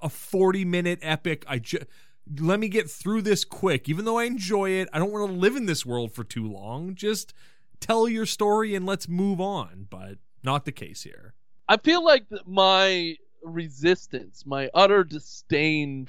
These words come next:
Speaker 2: for, uh, this show at the beginning made me feel that way, uh, for the first fifteen minutes. So then when I got sucked in, I felt like it ended quickly.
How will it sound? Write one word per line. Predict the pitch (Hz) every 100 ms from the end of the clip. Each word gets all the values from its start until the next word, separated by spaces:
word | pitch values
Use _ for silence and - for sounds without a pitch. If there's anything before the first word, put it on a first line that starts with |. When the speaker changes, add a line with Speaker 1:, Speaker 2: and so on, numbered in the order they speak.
| -
Speaker 2:
for, | 135 127 127 127 123 104 110
uh, | 127 123 123 120 110 -
this | 139 127 - -
show | - - 139 135
at | 127 123
the | 135
beginning | 135 135 139 135 127 131 123 - - -
made | 175 202
me | 202
feel | - 196 185
that | 175 156 143
way, | 156 151 151 151 139 -
uh, | 139 139
for | 170
the | 151
first | - 165 151 -
fifteen | 151 - 151 139
minutes. | 139 131 120 -
So | - 147
then | 185 233
when | 220
I | 190
got | 175 175 156
sucked | - 170 151 202
in, | 208 170 147 - - -
I | 156
felt | - 180 151
like | 160 160
it | 139
ended | 143 131 127 -
quickly. | 135 123 117 123 120